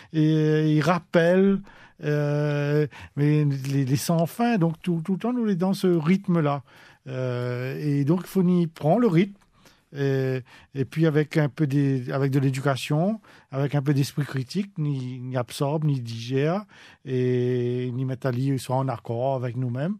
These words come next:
si nous, les, s'il est en accord avec nous, ou soit en désaccord, parce que le désaccord, c'est pas un problème en soi, c'est juste qu'il permet à eux de faire le tri pour eux-mêmes, et de,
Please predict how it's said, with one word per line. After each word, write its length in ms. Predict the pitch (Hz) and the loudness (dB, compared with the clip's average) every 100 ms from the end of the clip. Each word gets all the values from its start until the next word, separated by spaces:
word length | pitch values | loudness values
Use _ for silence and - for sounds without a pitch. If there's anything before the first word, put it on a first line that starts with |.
| _ _ | _ _
si 160 | - 127 | -18 -12
nous, 140 | 131 | -8
les, 160 | 127 120 | -8 -8
s'il 180 | - 127 | -10 -8
est 40 | |
en 120 | 127 | -6
accord 300 | 117 - 135 | -8 -4 -4
avec 160 | 127 113 | -4 -4
nous, 240 | 156 233 - - _ - | -4 -4 -8 -20 _ -16
ou 40 | 131 | -10
soit 200 | - 156 | -2 0
en 100 | 151 | 2
désaccord, 600 | 143 147 156 - 233 220 | 2 4 2 0 -2 -2
parce 100 | 180 | -2
que 40 | |
le 80 | 170 | -2
désaccord, 380 | 170 170 196 196 | 0 -2 -2 -4
c'est 80 | |
pas 120 | 170 156 | -2 -4
un 40 | |
problème 380 | 147 151 156 151 | -2 -2 0 -2
en 120 | 151 | -4
soi, 320 | - 196 190 - _ - | -4 -6 -6 -8 _ -20
c'est 180 | _ 139 | _ -10
juste 240 | 127 160 - | -8 -8 -8
qu'il 100 | 156 | -2
permet 260 | 160 147 | 0 0
à 100 | 135 | 0
eux 100 | 160 | 0
de 60 | 147 | 0
faire 180 | - 139 | -2 -4
le 140 | 131 | -4
tri 260 | - 151 160 | -6 -4 -4
pour 180 | - 151 | -2 -4
eux-mêmes, 280 | 135 147 233 - _ _ _ 139 - | -2 -4 -4 -10 _ _ _ -18 -8
et 200 | 160 143 | -4 -2
de, 500 | 143 143 139 135 | 0 0 0 -2